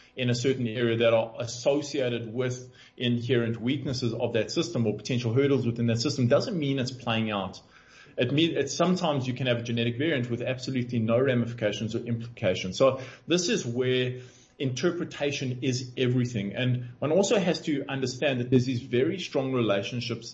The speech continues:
that exist between the different genes and molecular systems, and certain strengths in some areas can overshadow and, and compensate for certain weaknesses that exist. So there's a lot of complexity. It's not as, uh, cut and dry as strong gene, weak gene, outcome. But, but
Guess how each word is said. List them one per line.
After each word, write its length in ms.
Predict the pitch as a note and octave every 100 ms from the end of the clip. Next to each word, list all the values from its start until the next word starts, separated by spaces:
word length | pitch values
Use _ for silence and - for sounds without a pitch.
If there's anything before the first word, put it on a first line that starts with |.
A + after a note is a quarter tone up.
| G#2+
that 180 | A2 A2
exist 460 | A2 F3+ C#3+ -
between 340 | B2 - D#3 C#3+
the 80 |
different 400 | A2+ A2+ C3 A#2+
genes 320 | - A2+ A2+ A#2+
and 100 | A2+
molecular 440 | G#2 G#2 - A2
systems, 400 | - E3+ C3 A#2+
and 200 | A#2+ - - - -
certain 340 | - F3+ F3
strengths 380 | - - D#3 D3+
in 80 | B2+
some 180 | C3+ B2+
areas 320 | C#3+ C3 B2+
can 480 | - C3 B2+ B2 - _ _ _ -
overshadow 720 | C#3 D3 - G#2+ G2+ B2+ C#3
and, 280 | B2+ A#2+ A#2+
and 220 | B2 B2
compensate 600 | B2+ F3 F3+ F3+ A#2+ A2
for 80 | A#2+
certain 300 | C3+ C3+ A#2
weaknesses 480 | D3 - A3 - B2+
that 80 |
exist. 260 | A#2+ A#2+ A2+
So 80 | D#3+
there's 160 | D#3+
a 60 | D#3+
lot 340 | D3 E3 F#3
of 100 | G#3
complexity. 600 | - E3 C3+ C3 B2 A#2+
It's 80 | A#2
not 160 | C#3 F3
as, 140 | - - - - C3
uh, 140 | B2
cut 240 | B2 D3+ D#3
and 120 | B2+
dry 320 | B2 B2 A2+
as 420 | A2+ A2 A2 - - _ _ - -
strong 320 | - F3 D#3+
gene, 280 | C#3 C3 A2+
weak 240 | A#2+ B2
gene, 440 | A#2+ B2+ A#2 A#2 A#2 -
outcome. 500 | A2 A2+ A2 F2+ F#2 -
But, 260 | - B2+ -
but 280 | B2+ B2